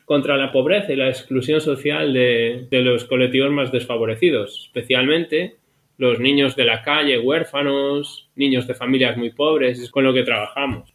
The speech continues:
Destino Uganda fue fundada por músicos, todos los que la integramos, o casi, casi todos, bueno, Clara no, todos los, casi todos los que tra-, trabajamos aquí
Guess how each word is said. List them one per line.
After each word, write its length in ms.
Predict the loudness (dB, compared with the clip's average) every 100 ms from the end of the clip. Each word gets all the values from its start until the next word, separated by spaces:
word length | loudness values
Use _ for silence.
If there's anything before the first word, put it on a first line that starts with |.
| -6
Destino 380 | -4 0 2 2
Uganda 320 | 2 0 -2
fue 240 | -2 -2
fundada 500 | -2 -2 0 0 -2
por 220 | 0 0
músicos, 920 | 2 2 2 0 0 -2 -2 -10 -20 _ _ _ -2
todos 260 | 0 2
los 220 | 2 0
que 640 | 0 0 2 2 0 -4 -4
la 140 | 0 0
integramos, 880 | 2 2 2 2 0 -4 -8 -14 -20 -14
o 240 | -8 -8 -8 -8
casi, 240 | -8 -6
casi 280 | -6 -6 -4
todos, 320 | 0 0 0
bueno, 320 | -2 -6 -8 -10
Clara 280 | -6 -2 -2
no, 240 | -4 -8 _ _ _ 0
todos 160 | 2
los, 200 | 2 0
casi 240 | -2 -2 0
todos 180 | 2
los 120 | 2 0
que 100 | -2
tra-, 300 | -2 -14 _ _ -4
trabajamos 500 | -2 0 0 0 0
aquí 360 | -2 -2 -6